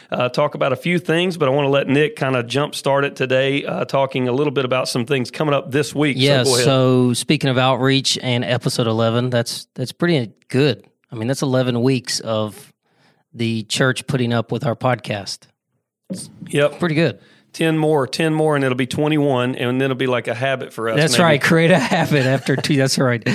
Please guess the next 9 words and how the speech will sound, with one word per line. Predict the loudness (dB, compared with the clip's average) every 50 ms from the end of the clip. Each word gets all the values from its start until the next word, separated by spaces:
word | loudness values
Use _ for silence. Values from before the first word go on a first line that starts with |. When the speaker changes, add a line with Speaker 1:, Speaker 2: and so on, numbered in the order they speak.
| -4 -4 -8 -10 -2
Speaker 2:
Hey, | 2 2 4 4
so | 2 4 4 4 4 4
Upward | 4 4 2 2 4 2 2 2
starts | 0 0 2 2 4 4 2 0 -4
this | -6 0 0 0 0 2 2
week, | 2 2 2 0 -2 -6 -16 -16
Friday | -4 0 0 2 2 2
night, | 2 2 2 0 -2 -4 -10
Saturday. | -4 -2 0 2 2 2 2 2 2 2 0 0